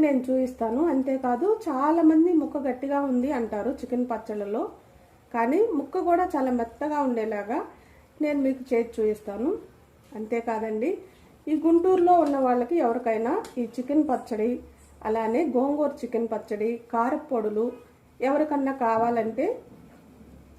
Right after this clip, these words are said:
కామెంట్ చేయండి. మేము హోమ్ మేడ్గా చేసి రెడీ చేసి ఇస్తామన్నమాట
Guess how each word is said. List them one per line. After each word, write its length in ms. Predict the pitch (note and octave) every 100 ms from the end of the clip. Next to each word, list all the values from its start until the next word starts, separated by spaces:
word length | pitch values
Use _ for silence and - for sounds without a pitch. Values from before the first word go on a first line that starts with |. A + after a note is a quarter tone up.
| - - - - -
కామెంట్ 360 | B3 C#4+ D4 C4
చేయండి. 360 | A3+ G#3+ G#3 F#4 B4+ C4+
మేము 200 | B3+ A#3+ B3+
హోమ్ 240 | C4 C4 C4+
మేడ్గా 340 | C4 B3+ D4 F4+
చేసి 300 | B3 A#3 B3 F4
రెడీ 180 | A#3+ G#3+ A#3
చేసి 200 | A#3+ B3+
ఇస్తామన్నమాట 600 | B3 - A3 G#3 G3+ G3